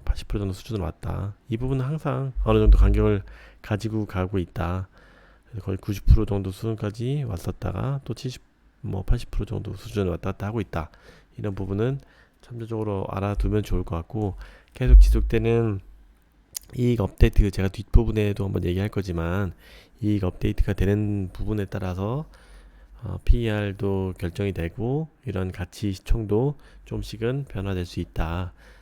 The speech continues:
다만 지금 최근에 컨센서스는 약간 팔십에서, 팔십 정도대에서 이루어지고 있는 것 같다. 칠십 대,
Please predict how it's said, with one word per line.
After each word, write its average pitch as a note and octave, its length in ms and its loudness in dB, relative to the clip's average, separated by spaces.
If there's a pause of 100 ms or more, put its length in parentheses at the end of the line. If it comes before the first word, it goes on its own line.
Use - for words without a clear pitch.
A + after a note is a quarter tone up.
(160)
다만 A#2 520 -4
지금 G#2 260 -8
최근에 A#2 560 0
컨센서스는 A2 800 -6
약간 G2 420 -6 (520)
팔십에서, A2+ 560 -6 (640)
팔십 B2 420 -14
정도대에서 A2 1300 -2 (100)
이루어지고 G#2 1040 -10
있는 F#2+ 220 -4
것 G#2+ 80 -4
같다. F2 540 -8
칠십 - 520 -12
대, A#2 260 -4